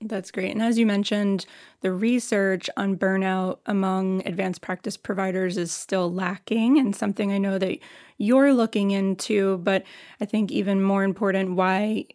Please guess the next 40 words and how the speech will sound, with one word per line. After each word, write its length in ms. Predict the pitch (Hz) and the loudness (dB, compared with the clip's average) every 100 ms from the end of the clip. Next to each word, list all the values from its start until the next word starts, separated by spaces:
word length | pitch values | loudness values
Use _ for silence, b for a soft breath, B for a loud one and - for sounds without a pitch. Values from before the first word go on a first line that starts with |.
| - | -4
we 140 | 202 | -2
have 320 | 180 285 302 | 0 0 2
a 80 | 262 | 2
role 300 | 196 202 190 | 4 4 6
like 240 | 185 196 208 | 4 2 4
yours 480 | 226 202 196 - - | 6 6 4 -2 0
is 420 | 214 202 196 - - | 2 2 0 -4 -6
that 180 | 208 208 | 0 2
we, 280 | 208 180 208 _ _ | 2 -2 -6 _ _
we 140 | 196 196 | -2 2
don't 340 | 208 294 - | 4 4 2
want 380 | 220 180 170 - | 0 0 -2 2
burnout 460 | 196 185 185 185 - | 4 6 4 2 4
to 120 | 233 | 4
be 160 | 233 | 6
as 160 | 220 202 | 4 4
high 180 | 208 202 | 2 2
as 120 | 185 | 0
it 100 | 185 | 0
might 220 | 185 180 | 0 -2
be 100 | 202 | -2
in 160 | 196 190 | -2 -2
some 160 | 208 | -2
of 80 | 196 | -4
the 140 | 180 190 | -2 -2
other 160 | 185 | -2
fields 380 | 180 190 180 - | -2 -4 -4 -6
that 120 | 180 | -6
you 80 | 190 | -4
mentioned. 480 | 190 185 - 196 185 | -4 -4 -4 -4 -2
And 160 | 185 190 B B - | -4 -6 B B 0
anything 360 | 220 226 226 | 2 4 4
that 100 | 208 | 2
we 100 | 202 | 0
can 160 | 202 196 | 0 0
do 140 | 190 | 0
proactively 800 | 190 208 196 196 226 240 214 196 | 0 0 2 0 0 -2 0 -2
as 140 | 190 190 | -2 -4
this 240 | 196 - | -6 -6
field 340 | - 196 190 | -4 -2 -2